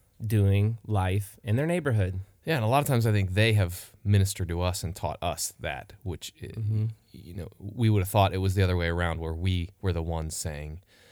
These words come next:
Speaker 2: "Here's how it should be," which we had the idea of it. We didn't know how quite it was gonna play out. And they just took it and ran with it and have li-, embodied it in a way that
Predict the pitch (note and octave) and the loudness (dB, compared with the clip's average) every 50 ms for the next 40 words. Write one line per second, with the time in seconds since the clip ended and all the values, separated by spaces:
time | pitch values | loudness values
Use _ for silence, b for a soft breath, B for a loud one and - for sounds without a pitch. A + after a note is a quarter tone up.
0 | b b b b b b b b _ _ _ _ - G#2+ F2+ E2+ - - F2 E2 | b b b b b b b b _ _ _ _ 0 0 0 0 0 -2 -4 -2
1 | D#2+ D#2+ - - - F#2+ D#2+ - F2 D#2+ D#2 D#2+ F#2 F#2+ - A#2 A2+ B2 B2 G#2+ | -2 -4 -6 -6 -8 -10 -8 -8 -8 -8 -6 -6 -6 -6 -4 -2 0 0 2 2
2 | A2 G2 E2+ F2 E2+ G#2+ A2 A2 G2+ D#2+ E2+ D#2+ F2+ E2+ - G2 G2+ G2 G#2 G2+ | 2 2 2 0 0 0 0 2 2 0 -2 -4 -6 -6 -2 0 2 2 2 0
3 | F2+ F2+ D#2+ E2+ F2+ E2 D#2+ - - F#2 E2+ D#2+ D2 E2+ - F2+ D#2+ - - - | 0 -2 -4 -4 -4 -6 -6 -6 -4 -4 -4 -4 -6 -6 -6 -6 -6 -6 -4 -2
4 | F2+ F2 E2 D#2+ - F2 F2+ F#2+ A2 A2+ G#2 F#2+ - - - - A2 F#2+ - G2 | -2 0 0 -2 -2 0 2 4 4 4 4 0 -2 -4 -6 -6 -4 -2 -2 -2
5 | F2 - - E2+ E2 D#2+ E2+ F2 F2 F2 E2+ E2 - F2+ - F2 F2 E2+ E2+ D#2+ | -2 -2 -4 -6 -4 -2 -2 0 0 0 -2 -4 -6 -6 -4 -4 -4 -4 -4 -6
6 | - - - - - F2+ F#2 G2+ A#2 - A#2 G#2+ G2+ F2+ F#2+ A2 C#3 D#3+ C3+ G#2+ | -8 -12 -14 -10 -4 2 2 2 2 4 4 4 4 6 6 6 6 8 6 6
7 | F#2 F#2+ F2+ - G2 F#2+ F#2 F2+ F2+ F#2 F#2 F2+ F2+ F2 F2 F2 E2+ E2 | 4 4 2 2 2 2 2 2 2 2 2 2 2 2 0 0 0 -2